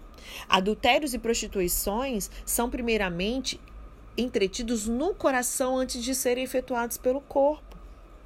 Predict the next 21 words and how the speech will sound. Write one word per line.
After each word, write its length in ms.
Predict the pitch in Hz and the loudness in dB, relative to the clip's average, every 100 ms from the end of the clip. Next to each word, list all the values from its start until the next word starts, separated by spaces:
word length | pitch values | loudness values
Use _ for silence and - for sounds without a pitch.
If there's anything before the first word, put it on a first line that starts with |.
| - - - - - - - | -20 -20 -18 -18 -16 -10 -2
Então, 360 | 214 247 320 | -2 0 -4
o 40 | 302 | -2
coração 840 | 269 247 214 - - 226 262 240 | 0 2 2 0 -2 -2 0 2
é 80 | 214 | 2
essa 360 | 226 - 220 | 0 0 0
gaiola 640 | 208 220 220 180 170 165 160 | 0 0 0 0 2 0 0
de 140 | 165 | -2
onde 220 | 180 180 | -2 0
essas 400 | 180 180 190 165 | -2 0 -2 0
aves 360 | 180 220 240 220 | 0 0 -2 -4
impuras 640 | 220 214 208 220 240 262 220 | -4 -4 -4 -2 0 -2 -4
voam. 600 | 175 175 175 175 160 156 - - - - - - - - - - - | -4 -2 0 -2 -4 -8 -16 -18 -16 -14 -10 -12 -14 -20 -20 -18 0
Todos 460 | 214 247 277 277 240 | 4 6 4 2 4
esses 380 | 233 - 208 | 4 2 -2
males 400 | 202 185 196 190 | -2 0 0 -2
terríveis, 760 | - 220 202 180 190 165 156 156 | -2 -2 0 -2 -4 -4 -6 -4
eles 260 | 170 170 | -4 -4
fluem 300 | - 208 208 | -6 -4 -2
de 100 | 190 | -2
uma 200 | 196 240 | -2 -4
fonte, 560 | 302 - 165 147 151 | -6 -10 -8 -8 -10